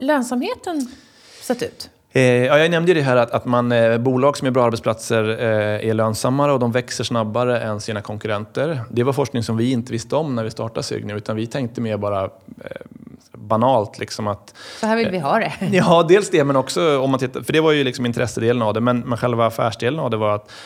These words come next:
Speaker 2: alla pratar om att det är brist på de bästa systemutvecklarna. Varför bygger man inte ett bolag som är den bästa arbetsplatsen för just dem? Ehm, så jag tror att, ehm,
Speaker 1: Så vad har ni haft för lönsamhet?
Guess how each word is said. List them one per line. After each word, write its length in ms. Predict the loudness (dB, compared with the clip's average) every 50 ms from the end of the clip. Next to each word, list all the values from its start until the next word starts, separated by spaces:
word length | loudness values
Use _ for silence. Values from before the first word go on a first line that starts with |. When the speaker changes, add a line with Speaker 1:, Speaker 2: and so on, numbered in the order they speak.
| -20 -8 0
Speaker 2:
alla 300 | 2 2 2 2 0 -2
pratar 320 | 0 0 0 0 0 -2
om 60 | -2
att 100 | -2 -2
det 60 | -2 -4
är 60 | -4
brist 340 | -2 -4 -6 -6 -8 -8 -8
på 60 | -6
de 120 | -4 -2
bästa 240 | -2 -4 -4 -6 -8
systemutvecklarna. 840 | -10 -10 -8 -8 -8 -8 -6 -6 -8 -8 -6 -8 -6 -6 -4 -6 -6 -2
Varför 280 | -2 -2 -2 -2 -4 -4
bygger 200 | -4 -4 -4 -4
man 100 | -4 -4
inte 120 | -4 -6
ett 40 | -6 -4
bolag 460 | -4 -4 -2 -2 -2 -2 -2 -4 -6
som 320 | -8 -8 -8 -8 -8 -12 -16 _ _ _ _ _
är 120 | -4 -4
den 120 | -4 -2 -4
bästa 220 | -4 -6 -4 -6
arbetsplatsen 440 | -6 -6 -4 -6 -6 -6 -6 -8 -8
för 80 | -6
just 220 | -6 -6 -6 -4 -6
dem? 260 | -6 -6 -6 -8 -10 -14 -18 -20 -20 -20 -20 -20 -20 -20 -20 _ _
Ehm, 840 | 0 0 2 2 2 2 0 -2 -2 -4 -6 -6 -8 -8 -10 -10 -12 -14 -18 _ _ _ _ _ _ _ _ _ _ _ _ _ _ _ -16 -12
så 120 | -2 -2
jag 80 | -2 0
tror 220 | 2 2 2 4
att, 300 | 2 2 0 -6 -8 -2
ehm, 1160 | 0 0 2 2 0 0 0 -2 -2 -2 -2 -2 -4 -4 -6 -8 -8 -8 -8 -10 -10 -12 -14 -16 -20 -20 _
Speaker 1:
Så 120 | -6 0
vad 120 | 0 2 2
har 100 | 2 0
ni 60 | 0
haft 160 | -2 -2 -4
för 80 | -4 -4
lönsamhet? 580 | -4 -4 -4 -6 -8 -10 -10 -12 -10 -10 -10